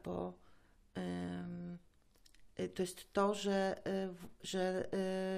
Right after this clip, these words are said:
y, Renata jest kobietą sześćdziesiąt plus. To znaczy, że my obserwujemy dojrzałą kobietę, k-, y, której w jakimś sensie nieheteronormatywność wybucha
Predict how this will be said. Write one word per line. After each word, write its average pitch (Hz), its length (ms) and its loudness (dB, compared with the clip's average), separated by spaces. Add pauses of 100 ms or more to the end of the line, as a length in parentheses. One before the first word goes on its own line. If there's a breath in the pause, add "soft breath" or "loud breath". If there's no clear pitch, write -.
y, 190 40 -2
Renata 190 400 4
jest 190 500 0
kobietą 196 560 2
sześćdziesiąt 196 480 2
plus. - 360 0
To - 100 -10
znaczy, 180 240 -2
że 180 120 2
my 185 180 2
obserwujemy 190 960 2 (380 loud breath)
dojrzałą 185 520 6
kobietę, 175 600 -6 (720 loud breath)
k-, - 80 -16 (320)
y, 185 160 4
której 185 580 4
w 190 80 0
jakimś 202 360 4
sensie 202 340 2
nieheteronormatywność 185 1600 0
wybucha 196 640 0